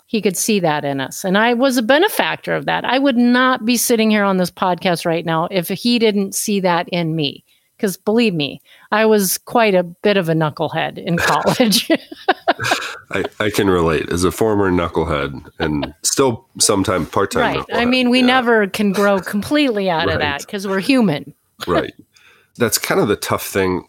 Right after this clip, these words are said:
Speaker 2: about the study of leadership and coaching, right? Because it's sometimes really hard to quantify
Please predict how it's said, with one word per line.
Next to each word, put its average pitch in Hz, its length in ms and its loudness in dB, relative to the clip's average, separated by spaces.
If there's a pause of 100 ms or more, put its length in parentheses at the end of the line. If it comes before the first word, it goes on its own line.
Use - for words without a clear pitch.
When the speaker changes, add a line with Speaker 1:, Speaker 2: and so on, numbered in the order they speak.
(160)
Speaker 2:
about 90 320 -4
the 85 80 -4
study 87 520 -2
of 80 360 -4
leadership 82 520 -4
and 80 160 -4
coaching, 90 440 0
right? 82 340 0
Because 90 640 -2 (160)
it's - 160 -2
sometimes 117 520 2
really 90 420 0
hard 82 440 -2
to 80 60 -2
quantify 80 1040 -2